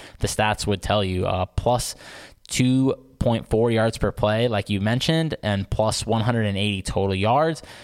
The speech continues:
They simply just kept driving to the forty or the thirty-five and fizzling out in long field goal range. Uh, missed at least one kick, I believe, uh, and then made a couple more. Uh, the Patriots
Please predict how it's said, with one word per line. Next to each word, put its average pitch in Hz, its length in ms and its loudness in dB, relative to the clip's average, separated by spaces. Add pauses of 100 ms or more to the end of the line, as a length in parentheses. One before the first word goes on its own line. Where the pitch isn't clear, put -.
(120)
They 120 380 0 (180)
simply 180 560 2
just 147 260 0
kept 131 240 0
driving 123 540 2
to 110 320 0
the 104 80 0
forty 123 520 2
or 107 200 2
the 101 80 -2
thirty-five 110 680 0
and 101 200 0
fizzling 135 440 2
out 113 220 0
in 101 160 -2
long 104 240 0
field 104 320 -2
goal 98 220 0
range. 90 480 -8 (100)
Uh, 95 220 0
missed 110 360 0
at 98 120 0
least 120 260 -4
one 135 160 0
kick, 143 260 -2
I 139 100 2
believe, 143 420 0 (560)
uh, 101 360 0
and 101 220 -2
then 101 320 0
made 113 220 2
a 104 60 2
couple 98 280 0
more. 127 440 2 (960)
Uh, 95 340 2
the 101 160 0 (240)
Patriots - 1080 0